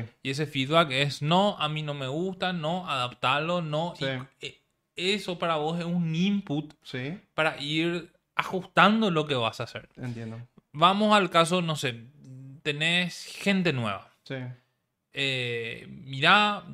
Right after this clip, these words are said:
Speaker 1: yo soy Diego,
Speaker 2: Sí.
Speaker 1: yo estoy a cargo de este proceso,
Speaker 2: Sí.
Speaker 1: yo te muestro qué es lo que tengo acá,
Speaker 2: Sí.
Speaker 1: eh, yo trabajo así.
Speaker 2: Ujú.
Speaker 1: Para mí esto, esto, esto es importante, esto, esto es innegociable".
Speaker 2: Ok.
Speaker 1: Eh, "¿eso está bien contigo?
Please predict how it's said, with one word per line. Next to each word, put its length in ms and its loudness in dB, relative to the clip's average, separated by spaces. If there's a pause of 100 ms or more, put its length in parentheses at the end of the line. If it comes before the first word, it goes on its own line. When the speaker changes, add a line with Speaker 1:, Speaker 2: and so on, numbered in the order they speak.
Speaker 1:
yo 200 4
soy 400 2
Diego, 720 4
Speaker 2:
Sí. 180 -12
Speaker 1:
yo 60 4
estoy 160 0
a 100 4
cargo 260 0
de 60 -4
este 120 -6
proceso, 540 -4
Speaker 2:
Sí. 380 -8
Speaker 1:
yo 240 2
te 120 -2
muestro 540 0
qué 140 -4
es 80 -2
lo 100 -4
que 80 -8
tengo 300 -4
acá, 480 0
Speaker 2:
Sí. 440 -12 (160)
Speaker 1:
eh, 320 -4
yo 160 4
trabajo 480 8
así. 440 -2 (100)
Speaker 2:
Ujú. 340 -10 (440)
Speaker 1:
Para 220 2
mí 340 2
esto, 420 4
esto, 340 2
esto 320 -2
es 120 -4
importante, 800 -4
esto, 260 -4
esto 240 -6
es 240 -8
innegociable". 1000 0 (160)
Speaker 2:
Ok. 220 -14
Speaker 1:
Eh, 760 -4
"¿eso 200 -2
está 160 2
bien 240 0
contigo? 480 -2